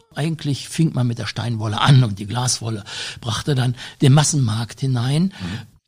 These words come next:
Speaker 1: Und diese beiden neuen Produkte wurden ja auch sehr schnell Marktführer, ne? Die, äh, belegen heute mehr als neunzig Prozent des, äh, Dämmstoffmarktes, der sich auf dreißig Millionen Kubikmeter pro Jahr, äh, angewachsen hat. In der Weimarer Zeit waren wir bei zwei, drei Millionen Kubikmeter pro Jahr, ne?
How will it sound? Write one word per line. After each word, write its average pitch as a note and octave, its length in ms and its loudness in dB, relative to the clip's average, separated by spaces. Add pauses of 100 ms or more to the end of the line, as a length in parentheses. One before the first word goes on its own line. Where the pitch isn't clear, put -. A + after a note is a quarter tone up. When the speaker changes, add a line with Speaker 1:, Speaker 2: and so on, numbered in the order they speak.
(140)
Speaker 1:
Und E3 440 4
diese G#3+ 180 4
beiden F#3 320 4
neuen E3+ 280 2
Produkte E3 500 0
wurden D3+ 200 0
ja C#3 100 0
auch C#3+ 120 -4
sehr C#3 160 -2
schnell C3 300 -2
Marktführer, - 800 -8
ne? C#3+ 260 -2
Die, E3+ 300 -2
äh, - 340 -4
belegen C#3+ 1040 0
heute C3 580 0 (540)
mehr A2+ 180 -6
als G#2+ 180 -4
neunzig A2+ 360 -2
Prozent - 420 -8
des, - 120 -4
äh, A#2 100 -2
Dämmstoffmarktes, A2+ 840 -2
der A#2 160 0
sich B2+ 100 0
auf A2+ 140 -4
dreißig A2+ 360 -4
Millionen A#2 420 2
Kubikmeter A#2 580 -4
pro - 200 -14
Jahr, F#2 440 -10
äh, - 220 -4
angewachsen A2 640 0
hat. - 140 -6
In A2 100 -2
der G2 140 -2
Weimarer A2 360 0
Zeit A2 280 -4
waren A2 160 -4
wir A2 120 -6
bei G#2 160 -8
zwei, G#2 260 -6
drei A#2+ 260 0
Millionen G#2 460 0
Kubikmeter G2+ 640 -6
pro - 240 -16
Jahr, F#2+ 320 -12
ne? A2 180 -2